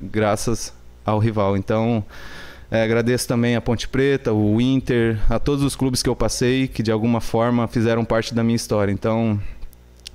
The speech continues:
é, quanto aos amigos, eu deixo de lado, né? Tenho muitos amigos havaianos também. Inclusive ontem, <laughs> é, um amigo havaiano perguntou pra mim também quando que eu, se eu já ia estrear contra o Goiás. Eu falei que não, ele já, já, já começou a me cornetar.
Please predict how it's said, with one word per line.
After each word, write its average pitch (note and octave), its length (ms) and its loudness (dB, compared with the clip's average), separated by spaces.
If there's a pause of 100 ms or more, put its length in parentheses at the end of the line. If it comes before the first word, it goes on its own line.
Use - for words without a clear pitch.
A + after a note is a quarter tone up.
(160)
é, A2+ 400 2
quanto B2+ 220 -2
aos B2+ 200 2
amigos, B2+ 440 2
eu B2 100 0
deixo A#2 260 -2
de A2+ 100 0
lado, B2+ 460 0
né? A#2+ 540 -2
Tenho A2+ 180 0
muitos B2 400 0
amigos A#2 360 2
havaianos G#2+ 560 0
também. A2 420 -2 (480)
Inclusive G#2+ 460 0
ontem, G#2+ 640 0 (200)
<laughs> - 240 -18 (220)
é, G2+ 440 2
um A2+ 160 0
amigo A2 280 2
havaiano A2 400 2
perguntou G#2+ 440 0
pra A2 140 2
mim A2 140 2
também G#2+ 280 0
quando A2+ 300 0
que A#2 100 -2
eu, G#2 300 2
se - 100 -4
eu A2+ 60 2
já A2 140 2
ia A#2 100 2
estrear A2+ 360 0
contra A2 260 -2
o G2+ 40 0
Goiás. G#2+ 340 2
Eu G#2+ 80 0
falei A2 220 0
que A2 140 -2
não, A2 200 2
ele G#2+ 200 2
já, G#2+ 240 2
já, G#2+ 240 2
já G#2 140 0
começou A2 380 0
a - 20 2
me A2 100 0
cornetar. A2 640 0